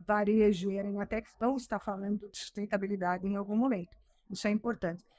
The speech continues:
E a outra coisa foi trazer também esse tema, ah, que é o passaporte digital de produtos, que a gente viu como essencial. Tem uma, uma participação da G S um nesse contexto, principalmente a G S um na Europa, por conta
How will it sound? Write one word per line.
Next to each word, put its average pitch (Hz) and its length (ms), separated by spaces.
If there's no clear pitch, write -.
E 349 80
a 370 80
outra 220 320
coisa 247 420
foi 214 160
trazer 254 460
também 254 440
esse 240 220
tema, 233 480
ah, 196 420
que 233 180
é 202 120
o 208 80
passaporte 202 500
digital 208 340
de - 120
produtos, 214 560
que 254 100
a 240 40
gente 214 260
viu 196 180
como 196 400
essencial. 220 760
Tem 226 200
uma, 208 400
uma 190 280
participação 214 680
da 202 140
G 208 140
S 202 400
um 214 100
nesse 196 260
contexto, 202 520
principalmente 196 560
a - 20
G 190 120
S 190 260
um 185 80
na 190 100
Europa, 208 460
por 190 120
conta 175 360